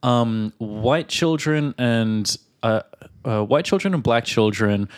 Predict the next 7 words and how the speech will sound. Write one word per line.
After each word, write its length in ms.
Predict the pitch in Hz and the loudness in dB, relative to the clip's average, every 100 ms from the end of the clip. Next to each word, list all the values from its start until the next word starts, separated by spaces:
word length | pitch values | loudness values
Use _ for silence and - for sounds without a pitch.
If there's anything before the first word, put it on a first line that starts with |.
| - | -10
a 80 | - | -8
picture 520 | - 165 - - 139 - | -2 -4 -2 0 0 0
of 200 | 117 - - | -2 -2 0
Elmo 440 | 127 160 156 147 - | 0 2 2 0 -2
eating 300 | 127 131 120 | -2 -2 -2
a 60 | 110 | -4
cookie. 640 | - 131 - - - | -2 -2 -2 -8 -8